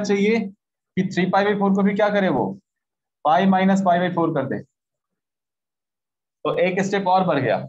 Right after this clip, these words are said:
फिर लिखे यहाँ पे tan inverse tan pi minus theta क्या होता है, Minus tan theta, यानी minus पाई by four। ये minus निकाल दिया बाहर इसमें, ठीक।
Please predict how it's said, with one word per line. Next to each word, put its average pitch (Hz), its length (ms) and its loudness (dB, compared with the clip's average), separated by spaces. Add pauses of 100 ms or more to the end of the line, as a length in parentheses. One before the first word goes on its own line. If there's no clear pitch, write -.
(180)
फिर 175 120 -2
लिखे 190 220 0
यहाँ 190 200 2
पे 196 160 -2 (720)
tan 175 220 2
inverse 196 460 2 (840)
tan 190 360 0
pi 180 280 2
minus 196 400 4
theta 196 320 0
क्या 208 120 2
होता 175 220 2
है, 120 80 2
Minus 180 380 2
tan 196 260 2
theta, 208 260 2 (880)
यानी 156 180 0
minus 180 460 2
पाई 156 160 2
by 139 140 0
four। - 240 -12 (1800)
ये 151 100 0
minus 165 400 0
निकाल 156 300 2
दिया 147 160 2
बाहर 120 260 0
इसमें, 98 260 -16 (1120)
ठीक। 196 360 -4